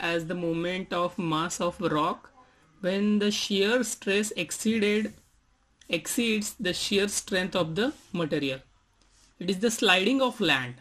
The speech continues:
which is called as landslide. Classification of landslide of the earth movement. All of the land mass are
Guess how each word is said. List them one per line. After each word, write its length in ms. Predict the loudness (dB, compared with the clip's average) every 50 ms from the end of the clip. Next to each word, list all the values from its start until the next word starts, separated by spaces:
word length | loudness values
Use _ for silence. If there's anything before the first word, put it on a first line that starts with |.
| -16
which 180 | -10 -10 -4 -4
is 160 | -4 -4 -4
called 300 | -6 -6 -4 -2 -2 -2
as 320 | -2 -2 -4 -4 -6 -10 -16 _
landslide. 680 | -4 -2 0 0 0 -4 -6 -10 -12 -14 -14 -18 -18 -20 _ _ _ _ _ _ _ _ _ _ -20 -20 -20 -20 -20 _ _ _ _ _ _
Classification 800 | -4 -2 -2 0 -2 -4 -6 -6 -6 -8 -8 -10 -6 -4 -2 -2
of 160 | -2 -2 -2 -2
landslide 720 | -2 -2 -2 -4 -6 -6 -4 -4 -2 -2 -2 -2 -4 -4
of 220 | -6 -6 -6 -4 -6
the 120 | -8 -4
earth 300 | -4 -4 -4 -4 -6 -8
movement. 440 | -6 -4 -2 -2 -2 -4 -4 -8 -10 _ _ _ _ _ _ _ _ -20 -20 -20 _ _ _ _ _ _ _ _ _ _ _ _ -20 -20 -20 _ -8
All 540 | -4 -2 0 2 2 2 2 2 0 -2 -2
of 380 | -2 -2 0 0 0 -2 -2
the 100 | 0 0
land 340 | 2 2 2 0 0 -2 -2
mass 400 | -2 -2 0 0 -2 -2 -4 -8 -4
are 300 | -2 -2 0 0 -2 -4